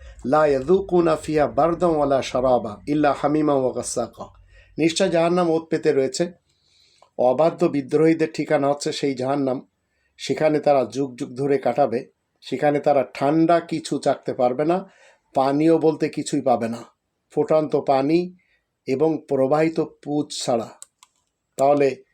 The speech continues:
ঠান্ডা গরমের অস্তিত্ব কোরআন থেকে আমরা জানলাম। প্রশ্ন শুনে প্রফেসরের চেহারায় বিরক্তি ফুটে ওঠে। "কি গাধার মতো প্রশ্ন করো, ঠান্ডার অস্তিত্ব থাকবে না কেন? অবশ্যই ঠান্ডার অস্তিত্ব আছে।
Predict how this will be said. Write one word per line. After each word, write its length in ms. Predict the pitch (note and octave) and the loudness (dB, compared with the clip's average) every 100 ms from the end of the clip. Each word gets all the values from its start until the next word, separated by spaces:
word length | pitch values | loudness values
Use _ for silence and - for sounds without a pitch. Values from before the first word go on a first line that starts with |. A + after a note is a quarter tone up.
| _ _ - | _ _ -6
ঠান্ডা 260 | B2 C#3 | -2 -2
গরমের 400 | C#3+ D3+ D3 D3 | 0 0 2 0
অস্তিত্ব 420 | C#3+ - C#3 - | -2 -6 -10 -8
কোরআন 320 | D3 C#3 C3+ C3 | -6 -2 -2 -4
থেকে 220 | C3+ C3 | -10 -8
আমরা 220 | B2+ B2 | -6 -4
জানলাম। 520 | C#3+ D3 C#3+ A#2+ - _ _ _ _ - _ _ _ | 0 0 0 -6 -12 _ _ _ _ -20 _ _ _
প্রশ্ন 440 | D3+ F#3+ G3 G3+ F#3+ - - | 0 0 2 0 0 -4 -14
শুনে 420 | - - F#3 F3+ | -8 0 2 2
প্রফেসরের 760 | E3 D3 D3 F3 F3 F3 E3 - | 2 0 0 -2 0 0 0 -2
চেহারায় 800 | D3+ C#3 D#3+ E3 C#3 C3 F3 - | -2 0 0 2 2 0 -2 -8
বিরক্তি 640 | A2 C#3 D3 D#3+ - E3+ | -4 0 2 0 -2 -6
ফুটে 280 | D#3+ E3 C3+ | -4 -4 -2
ওঠে। 240 | A2 A#2 - _ _ _ _ _ _ _ _ _ - | -4 -8 -14 _ _ _ _ _ _ _ _ _ -4
"কি 160 | G#3 G#3 | -2 2
গাধার 360 | F#3+ F3+ G3+ | 4 4 2
মতো 220 | F#3+ F3+ | 2 2
প্রশ্ন 480 | E3+ D#3+ D3+ C#3+ C#3+ | 2 2 0 0 0
করো, 360 | C3 A#2+ G#2+ - _ _ _ - | 2 0 -2 -8 _ _ _ -6
ঠান্ডার 420 | D3+ D#3+ F3 F#3 | -2 2 4 4
অস্তিত্ব 440 | F3+ - F#3+ F#3 | 2 0 -4 -2
থাকবে 340 | F3+ F3+ D#3+ D3+ | 0 0 0 0
না 120 | C3+ | 0
কেন? 200 | B2 B2 | 0 2
অবশ্যই 460 | F3 G3+ G3+ G#3 G3 | 2 2 0 0 0
ঠান্ডার 340 | F3+ F3 D#3+ | 2 2 4
অস্তিত্ব 500 | D3+ - C#3 - B2+ | 2 -2 -6 -2 -2
আছে। 240 | A#2 A#2+ | -2 -6